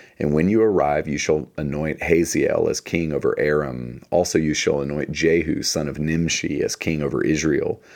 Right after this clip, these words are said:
And you shall anoint Elisha, son of Shaphat of Alamathiah, as prophet in your place. Whoever escapes from the sword of Hazael, Jehu shall kill,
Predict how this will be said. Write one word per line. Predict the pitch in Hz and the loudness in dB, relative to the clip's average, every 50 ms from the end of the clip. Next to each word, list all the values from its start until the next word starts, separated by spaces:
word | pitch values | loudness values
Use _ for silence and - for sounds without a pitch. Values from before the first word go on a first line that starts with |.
| - - - - - _ _ | -20 -20 -20 -20 -20 _ _
And | 73 76 76 | -2 0 2
you | 76 | 2
shall | 76 - - 90 90 | 2 4 4 4 4
anoint | 95 92 85 76 73 71 73 73 73 73 - | 2 2 0 -2 -2 -4 -4 -4 -6 -6 -2
Elisha, | - 76 73 71 76 80 90 95 - - - - - - - | -2 0 2 2 4 4 4 2 0 -2 -2 -2 -2 0 -2
son | - - - 78 73 73 | -2 -2 -2 -2 -2 -2
of | 71 | -4
Shaphat | - - - 92 87 85 - - - - - - - - - - - - | -4 0 2 2 2 2 0 -2 -4 -2 -2 -4 -6 -8 -12 -16 -6 -6
of | 78 71 - - | -2 -2 0 0
Alamathiah, | - 78 80 78 73 73 69 - - 69 73 76 73 69 67 65 65 65 - _ _ _ _ - | 0 0 0 0 -2 -4 -2 0 2 2 2 2 2 0 -2 -4 -6 -10 -14 _ _ _ _ -6
as | 78 - | -4 -4
prophet | - - - - 78 71 - - - - - | -4 -2 2 2 2 2 2 -2 -2 -2 -2
in | - 76 | -4 -2
your | 69 67 65 | -2 -4 -4
place. | - - - 82 - - - - - - - _ _ _ _ _ _ _ _ _ _ _ _ _ _ _ _ _ _ _ | 0 0 2 2 2 0 -2 -4 -8 -10 -12 _ _ _ _ _ _ _ _ _ _ _ _ _ _ _ _ _ _ _
Whoever | - 95 92 87 85 113 113 107 | 4 4 6 6 6 6 4 4
escapes | 104 - - - 90 82 80 - - - | 2 0 0 2 4 4 4 2 -2 -2
from | - 82 85 | -2 -2 0
the | 80 | -2
sword | - - - 73 76 76 80 | -2 0 2 2 4 4 2
of | 78 71 | 0 0
Hazael, | 71 73 76 76 69 78 78 78 76 78 - - - 73 - - - - | 2 2 2 2 2 0 2 2 2 2 2 0 -2 -4 -8 -12 -14 -2
Jehu | - 82 76 78 76 76 73 | 0 2 2 2 2 0 -2
shall | 73 - - 78 73 | -2 -2 -2 -4 -4
kill, | - - - - 73 73 71 - | -2 -4 -2 -2 0 -2 -2 -4